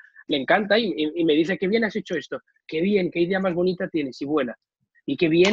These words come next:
que me cuidas y me quieres". ¿Y? ¿Y qué? ¿Y ya está? No, hombre, no, lo que hay que hacer es, es transmitirlo, que la gente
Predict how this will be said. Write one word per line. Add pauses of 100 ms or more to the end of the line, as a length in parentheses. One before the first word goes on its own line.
que
me
cuidas
y
me
quieres". (140)
¿Y? (1000)
¿Y
qué? (180)
¿Y
ya
está? (400)
No,
hombre,
no,
lo
que
hay
que
hacer
es, (360)
es
transmitirlo,
que
la
gente